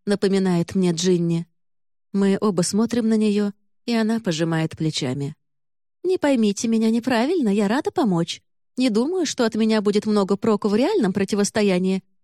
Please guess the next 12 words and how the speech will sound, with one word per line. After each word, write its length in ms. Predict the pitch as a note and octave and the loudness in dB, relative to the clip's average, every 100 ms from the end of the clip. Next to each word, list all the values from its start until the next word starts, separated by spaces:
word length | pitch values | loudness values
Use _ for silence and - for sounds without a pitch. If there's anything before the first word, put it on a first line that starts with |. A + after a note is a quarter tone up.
| _ _ | _ _
но 160 | C4+ A#3 | -2 2
если 300 | A3+ A3 A3+ | 2 0 0
вам 180 | G3+ G3 | 0 0
понадобится 600 | G#3 F#3+ F#3 G3+ - G#3 | 0 0 0 -2 -2 -4
какая-либо 640 | G#3 G3+ F#3+ F#3 F#3 F#3 | -2 0 0 2 2 2
информация, 680 | F#3+ G3 F#3+ E3+ F#3 - C#4+ - _ _ - | 0 0 0 0 -2 -2 -4 -6 _ _ -6
сделаю 480 | G#3 G#3+ G#3 C4 | 0 2 4 2
все, 240 | F4+ - A3 | 0 0 -2
что 180 | - C4 | 0 -2
в 40 | |
моих 240 | C#4+ E4 | 0 -2
силах». 540 | - - G3+ F#3+ A3 | -4 -2 0 0 -2